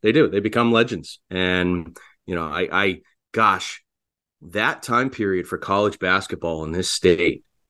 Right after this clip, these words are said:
you know, you're talking about, you know, the ninety-seven Friars, and then you're talking about the ninety-eight Rams. Wow.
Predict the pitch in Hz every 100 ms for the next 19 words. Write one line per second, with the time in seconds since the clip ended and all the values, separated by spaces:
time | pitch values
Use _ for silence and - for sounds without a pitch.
0 | _ - 85 85 90 110 98 - 90 90
1 | 90 85 80 - - 92 87 87 95 113
2 | 113 - 107 92 - 110 101 87 82 82
3 | - - 87 90 92 90 98 90 92 87
4 | 85 85 90 95 95 90 87 90 87 80
5 | 76 - - _ _ _ _ _ _ -
6 | - - 82 67